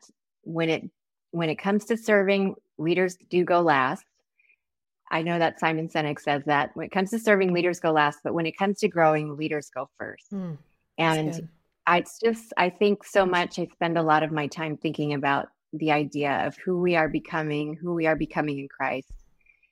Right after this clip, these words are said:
Speaker 1: and who we are becoming matters.
Speaker 2: Yeah.
Speaker 1: Um, so there you
Speaker 2: That's
Speaker 1: go.
Speaker 2: great.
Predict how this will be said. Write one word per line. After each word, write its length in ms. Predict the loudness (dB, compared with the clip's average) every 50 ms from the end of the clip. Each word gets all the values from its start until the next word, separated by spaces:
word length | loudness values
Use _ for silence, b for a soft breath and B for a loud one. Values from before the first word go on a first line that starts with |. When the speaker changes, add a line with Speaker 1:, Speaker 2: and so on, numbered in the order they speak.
| _ _ _
Speaker 1:
and 220 | 0 0 0 0 0
who 120 | 0 2
we 140 | 2 4 4
are 120 | 4 4
becoming 420 | 4 2 0 0 0 2 2 2 2
matters. 520 | 2 2 0 0 -2 -4 -6 -8 -14 -20 _ _ _ _ _ _ _ _ _
Speaker 2:
Yeah. 80 | -20 -20 -18 _ -6
Speaker 1:
Um, 280 | -2 0 0 0 -2 -6
so 400 | -4 2 4 4 4 4 0 -6 _ _ _ _ _ _ _ _ _ _ -20 -20 -20 _ _ -4
there 140 | -2 0 0
you 80 | 0
Speaker 2:
That's 140 | 2 2 0
Speaker 1:
go. 40 | 0
Speaker 2:
great. 260 | -2 -6 -8 -10 -10